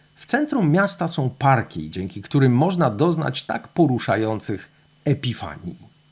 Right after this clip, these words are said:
Do zmiany zdania potrzeba jedynie wyciszenia umysłu. Bohater tej opowieści przeszedł od negatywnego do pozytywnego stanu ducha bez żadnej zmiany okoliczności zewnętrznych.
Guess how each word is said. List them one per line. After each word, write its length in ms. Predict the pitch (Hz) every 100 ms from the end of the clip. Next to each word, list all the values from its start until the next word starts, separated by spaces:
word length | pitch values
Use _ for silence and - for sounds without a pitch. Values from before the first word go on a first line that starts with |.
| _ _ _ _ _ - - -
Do 120 | 113
zmiany 400 | 117 135 160 165
zdania 560 | 110 104 131 147 143 147
potrzeba 540 | 151 117 - 185 165
jedynie 500 | 131 120 110 226 220
wyciszenia 680 | 160 147 151 127 147 147 120
umysłu. 540 | 101 98 85 - - - _ _ _ _ _ _ -
Bohater 520 | 90 104 123 117 92
tej 200 | 87 101
opowieści 540 | 98 98 87 113 - 113
przeszedł 500 | - 127 127 113 -
od 160 | 98
negatywnego 760 | 113 127 123 - 120 127 147 151
do 140 | 120
pozytywnego 800 | - 160 143 139 139 120 160 127
stanu 400 | 113 - 131 117
ducha 400 | 107 104 123 - - - - -
bez 300 | 123 127 113
żadnej 640 | 101 113 110 107 131 170
zmiany 520 | 139 123 117 104 131
okoliczności 800 | - - 165 160 - 92 - 127
zewnętrznych. 720 | 123 165 190 220 - - -